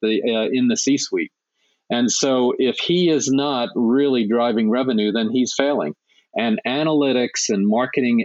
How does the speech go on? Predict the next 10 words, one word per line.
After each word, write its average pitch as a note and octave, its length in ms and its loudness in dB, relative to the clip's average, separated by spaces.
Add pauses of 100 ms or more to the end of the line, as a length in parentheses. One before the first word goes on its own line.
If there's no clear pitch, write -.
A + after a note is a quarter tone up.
uh, G#2+ 380 2
effectiveness A2+ 880 -2
and G#2 240 0
really C3+ 380 2
understanding A#2 920 0
how G#2+ 180 0
marketing A2+ 800 -2
drives A2 460 0
incremental A2 480 -4
sales, G#2+ 520 -2